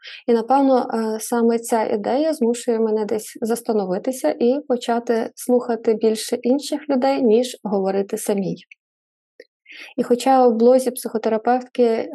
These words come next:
я говорю, говорю, говорю і говорю, але, власне, в процесі психотерапії я вважаю, що, е, це така,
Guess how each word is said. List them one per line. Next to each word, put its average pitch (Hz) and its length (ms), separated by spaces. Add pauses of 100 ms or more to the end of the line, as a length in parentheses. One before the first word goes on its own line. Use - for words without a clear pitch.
я 220 260
говорю, 220 460
говорю, 214 420
говорю 208 380
і - 160
говорю, 262 420 (440)
але, 226 360
власне, 226 640
в 214 360 (100)
процесі 285 420
психотерапії 247 920 (520)
я 233 160
вважаю, 233 480
що, 214 680
е, 214 180
це 226 320 (1600)
така, 226 360